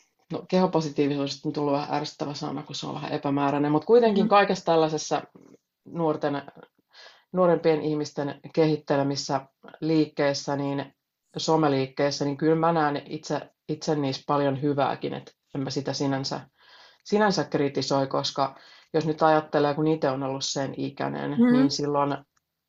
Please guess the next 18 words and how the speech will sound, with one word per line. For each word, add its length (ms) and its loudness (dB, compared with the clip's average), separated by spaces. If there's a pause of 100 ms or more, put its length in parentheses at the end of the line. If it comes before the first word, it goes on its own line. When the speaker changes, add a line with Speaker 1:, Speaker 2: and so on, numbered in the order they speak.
(200)
Speaker 1:
se 240 0
on 120 2
ollut 300 0
todellakin 540 0
salaisuus, 640 -4
jos 100 -8
on 120 -6
syönyt 320 -4
jotain 320 -2
lääkkeitä 540 -4
tai, 280 -4 (580)
tai 180 2
käynyt 360 4
terapiassa 680 0
ja 100 -4
muuta. 380 -2
Et 100 -6
kyllä, 220 -2